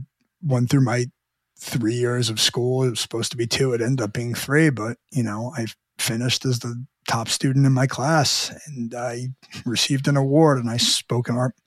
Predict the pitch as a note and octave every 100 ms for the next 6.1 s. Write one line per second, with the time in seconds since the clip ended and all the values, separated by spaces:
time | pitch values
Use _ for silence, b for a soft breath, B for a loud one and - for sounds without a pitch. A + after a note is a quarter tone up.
0 | - A#2+ B2 B2+ C3 B2 C3 D#3+ - B2
1 | C3+ C3+ B2+ _ _ - A#2+ - C3+ C3+
2 | - B2+ C#3 C3 C3 B2+ C3 B2+ B2 D3
3 | - B2 B2+ C3 C3+ C#3 B B B B
4 | B - - A3+ C3 A#2+ C#3+ - C#3 C3+
5 | C3+ - A#2+ D3+ C3 C#3 C3 C3+ B2 B2
6 | C3